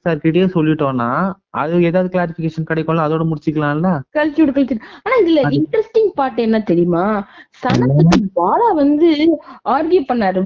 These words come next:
Speaker 2: லாயரா இருந்தாரு. அதுதான் இருக்கிறதுல ட்விஸ்ட் அங்க.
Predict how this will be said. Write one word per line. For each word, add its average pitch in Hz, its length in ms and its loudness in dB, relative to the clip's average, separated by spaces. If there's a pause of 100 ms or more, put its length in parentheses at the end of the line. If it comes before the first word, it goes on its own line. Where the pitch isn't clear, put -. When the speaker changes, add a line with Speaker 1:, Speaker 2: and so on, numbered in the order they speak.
(140)
Speaker 2:
லாயரா 302 400 2
இருந்தாரு. 208 300 0
அதுதான் 233 380 0
இருக்கிறதுல 269 420 0
ட்விஸ்ட் 302 360 -10
அங்க. 240 340 -2